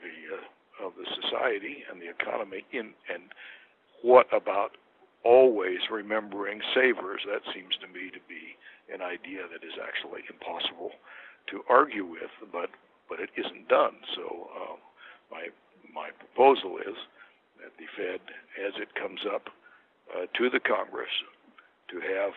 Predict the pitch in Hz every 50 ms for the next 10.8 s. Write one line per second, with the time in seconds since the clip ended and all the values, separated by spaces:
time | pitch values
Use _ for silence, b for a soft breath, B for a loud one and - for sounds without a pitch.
0 | - - - - 87 90 90 90 90 - - - - - 107 117 - - - -
1 | 95 92 90 90 87 85 82 80 - 92 85 82 80 - - B B B B B
2 | B - - - - - - - - - - - - 98 107 110 110 107 98 95
3 | 95 101 - - - - - 107 101 98 95 92 90 90 87 - - - - 101
4 | 98 - 113 101 87 87 87 - - - - - - - - - - - - 101
5 | - - 92 101 110 101 90 - - - 92 90 95 95 92 90 92 92 92 98
6 | 104 104 110 110 101 104 117 117 110 101 92 85 - - - - - _ _ B
7 | B B B B _ _ _ _ - 98 90 - - - 92 90 92 95 131 135
8 | - - 120 101 95 95 98 104 104 98 98 101 110 117 127 156 147 - - -
9 | - - - 101 95 98 92 95 - B B B B B B B - - - -
10 | 110 107 101 - 92 90 95 90 95 101 95 90 98 101 101